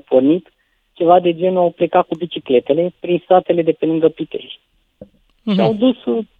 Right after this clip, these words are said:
Speaker 1: sacoșe cu alimente și câteva dulciuri. A, pe măsură ce a trecut timpul, grupul s-a mărit. Eu am intrat în grup acum patru ani. A, facem
Speaker 2: Deci,
Speaker 1: pachete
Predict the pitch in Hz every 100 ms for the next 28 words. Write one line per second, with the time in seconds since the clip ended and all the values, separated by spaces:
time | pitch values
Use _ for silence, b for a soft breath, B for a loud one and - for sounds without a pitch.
0 | _ 247 233 269 247 - 233 233 233 233
1 | 226 226 220 _ _ - 190 196 185 127
2 | 120 110 - _ - 285 240 240 226 208
3 | 214 190 143 - - - _ - 110 233
4 | 233 220 _ _ - 226 - 240 240 240
5 | 208 214 220 220 220 208 208 202 208 196
6 | 208 202 196 190 202 196 185 165 127 175
7 | 170 175 180 175 175 170 175 175 - 175
8 | - 175 - 165 117 - _ _ _ _
9 | _ _ _ _ - 240 247 247 233 269
10 | 139 247 233 220 208